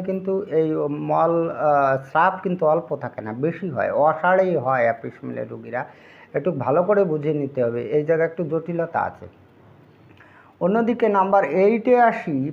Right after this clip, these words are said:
পালসেটিলার ক্ষেত্রে ধর্ম বিষয়ে আলোচনা করতে কিন্তু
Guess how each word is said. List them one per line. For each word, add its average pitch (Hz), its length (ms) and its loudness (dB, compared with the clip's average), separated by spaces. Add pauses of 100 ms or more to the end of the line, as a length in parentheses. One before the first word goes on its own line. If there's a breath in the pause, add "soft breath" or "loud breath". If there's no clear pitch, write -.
পালসেটিলার 185 680 2
ক্ষেত্রে 208 440 -8 (220)
ধর্ম 156 260 2 (120)
বিষয়ে 220 420 2
আলোচনা 170 400 -2
করতে 165 360 -10
কিন্তু 147 260 -8